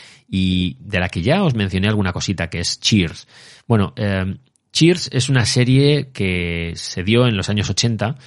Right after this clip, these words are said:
y que fue también muy, muy exitosa. No tuvo muchas temporadas, pero, bueno, fueron temporadas bien llevadas. La verdad es que, bueno, la trama dentro de un bar, bueno, da de sí un poco lo que da de sí.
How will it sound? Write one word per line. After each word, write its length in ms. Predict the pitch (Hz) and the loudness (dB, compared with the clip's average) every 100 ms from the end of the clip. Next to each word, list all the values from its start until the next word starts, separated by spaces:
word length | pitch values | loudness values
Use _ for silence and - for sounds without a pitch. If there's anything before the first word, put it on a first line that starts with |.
| - - - _ - | -20 -20 -20 _ -8
y 100 | 101 | -6
que 140 | 98 | -4
fue 200 | - 107 | 0 0
también 260 | 90 101 87 | 0 0 0
muy, 220 | 95 127 | 4 6
muy 180 | 110 101 | 6 2
exitosa. 640 | - 87 117 117 107 - - - - - _ _ _ - | 0 -2 -2 0 -4 -6 -14 -20 -20 -20 _ _ _ 0
No 140 | 175 | 2
tuvo 200 | 254 214 | 4 4
muchas 300 | 147 131 104 | 4 2 0
temporadas, 640 | 113 101 101 202 135 220 - | 0 0 2 2 2 -2 -6
pero, 800 | - 104 101 101 98 95 90 87 | -2 2 2 2 2 2 0 2
bueno, 280 | 120 107 98 | 2 2 0
fueron 360 | - 131 139 | 2 4 4
temporadas 840 | 131 127 113 113 139 143 131 - 104 | 4 4 4 4 4 4 2 -4 -4
bien 400 | 95 98 139 127 | -2 2 4 4
llevadas. 480 | 95 90 80 80 117 | 4 2 -2 -4 -2
La 100 | 98 | 2
verdad 140 | 113 | 2
es 100 | 123 | 2
que, 80 | 117 | 2
bueno, 220 | 92 73 | 2 -2
la 240 | - 92 87 | -6 -4 0
trama 280 | 123 131 127 | 2 4 4
dentro 280 | 127 127 | 4 4
de 300 | 120 123 117 | 4 4 2
un 300 | 113 120 117 | 0 0 0
bar, 260 | 120 127 135 | 2 2 0
bueno, 240 | 98 87 82 | -2 -4 -4
da 220 | 87 98 | -2 0
de 120 | 110 | 2
sí 640 | - 104 107 110 101 85 - | 0 0 0 0 -2 -6 -8
un 180 | 90 | -6
poco 200 | 101 101 | -2 0
lo 100 | 107 | 0
que 80 | 87 | 2
da 100 | 95 | 2
de 140 | 95 85 | 2 0
sí. 320 | - 80 | -2 -4